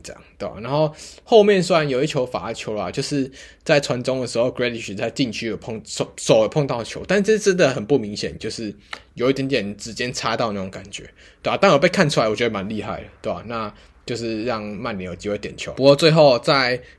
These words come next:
Gundogan 就是接下来又进了一球的情况下，就是曼城就轻松带走比赛，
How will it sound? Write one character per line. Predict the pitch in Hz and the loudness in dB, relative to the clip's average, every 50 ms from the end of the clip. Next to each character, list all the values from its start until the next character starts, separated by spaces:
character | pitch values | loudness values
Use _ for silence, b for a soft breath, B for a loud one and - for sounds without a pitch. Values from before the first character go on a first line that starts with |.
| b _ | b _
Gundogan | 143 151 147 143 143 123 117 110 107 107 110 | 4 4 4 4 4 4 4 2 0 -2 -8
就 | 104 - 123 123 | -10 -8 -8 -6
是 | 131 131 131 123 120 113 92 92 - _ _ _ _ _ _ | -4 -2 -2 -2 -4 -6 -8 -10 -14 _ _ _ _ _ _
接 | - - 147 | 0 0 2
下 | 135 - 147 | 2 4 2
来 | 113 110 | 0 2
又 | 120 127 127 | 0 0 0
进 | 123 - 139 120 | 0 -2 -2 -2
了 | 113 110 | -2 -4
一 | 131 | -4
球 | 131 - 110 95 | -4 -4 -4 -4
的 | 98 | -4
情 | - 104 92 | -6 -8 -8
况 | 98 120 104 104 101 | -8 -8 -8 -8 -6
下， | 113 98 87 | -6 -6 -6
就 | 90 - 98 | -6 -8 -8
是 | 98 98 98 85 87 | -8 -8 -10 -10 -10
曼 | 113 117 107 | -10 -10 -8
城 | 98 - 92 92 | -8 -10 -8 -8
就 | 104 98 | -8 -8
轻 | 95 - 104 101 | -8 -8 -10 -10
松 | 92 - 98 87 | -10 -12 -14 -10
带 | - 90 92 | -8 -10 -10
走 | - - 78 - | -8 -12 -14 -16
比 | - - - | -16 -16 -14
赛， | - - 82 - - | -12 -12 -12 -12 -14